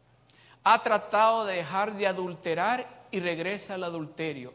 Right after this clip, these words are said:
Ha tratado de dejar de, de fornicar y regresa al fo-, a fornicar. Ha tratado de, de dejar de robar y sigue robando. Ha tratado de,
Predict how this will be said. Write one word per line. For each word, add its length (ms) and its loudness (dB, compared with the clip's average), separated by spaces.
Ha 240 4
tratado 540 2
de 80 -2
dejar 440 -2
de, 240 -6
de 140 0
fornicar 840 0
y 80 0
regresa 560 -2
al 80 -6
fo-, 220 -12
a 100 2
fornicar. 800 -8
Ha 200 6
tratado 600 6
de, 200 0
de 180 0
dejar 440 4
de 120 4
robar 580 6
y 80 -4
sigue 340 -2
robando. 720 -2
Ha 200 6
tratado 640 6
de, 140 0